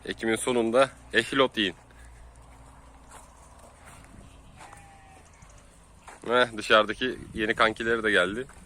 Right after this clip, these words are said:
Heh, hemen kaynaşıyorlar. Güzel güzel otlanın.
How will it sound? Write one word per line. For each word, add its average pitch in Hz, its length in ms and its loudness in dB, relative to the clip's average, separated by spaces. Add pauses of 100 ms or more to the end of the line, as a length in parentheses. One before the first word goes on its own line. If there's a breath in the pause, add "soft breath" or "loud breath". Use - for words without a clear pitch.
(420)
Heh, 104 140 -4 (560)
hemen 113 240 0
kaynaşıyorlar. 113 600 2 (4000 soft breath)
Güzel 127 260 6
güzel 123 240 0
otlanın. 127 360 2